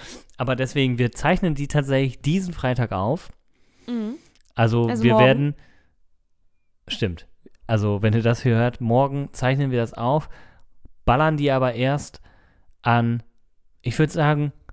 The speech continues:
Speaker 1: wollen wir die einfach an Heiligabend rausbringen? Wir haben noch nicht über den Release. Äh, Heiligabend ist ja sogar, glaube ich, korrigiere mich, ein Samstag.
Speaker 2: Ist klar.
Speaker 1: Ist es ein Samstag?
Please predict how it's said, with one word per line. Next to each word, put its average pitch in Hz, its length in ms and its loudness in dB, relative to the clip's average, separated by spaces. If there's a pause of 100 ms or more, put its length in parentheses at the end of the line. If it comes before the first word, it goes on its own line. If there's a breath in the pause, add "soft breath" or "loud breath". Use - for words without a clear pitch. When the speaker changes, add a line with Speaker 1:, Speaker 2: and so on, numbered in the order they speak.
(340)
Speaker 1:
wollen 104 160 2
wir 135 40 4
die 131 120 -2
einfach 127 220 2
an 107 200 0
Heiligabend 107 540 -2
rausbringen? 165 500 -2 (400)
Wir - 100 -2
haben 113 80 0
noch 113 120 2
nicht 135 180 -4
über 131 160 0
den 117 260 0
Release. 127 540 -4
Äh, 120 100 -2
Heiligabend 131 500 0
ist 170 180 -4
ja 170 100 0
sogar, 117 300 0
glaube 117 300 -4
ich, 190 360 -6
korrigiere 123 520 -2
mich, 175 360 -6
ein 143 480 -2 (440)
Samstag. 117 460 -4
Speaker 2:
Ist 208 60 -4
klar. 214 240 -8 (840)
Speaker 1:
Ist - 100 -16
es 131 100 -6
ein 123 140 -2
Samstag? 120 460 -4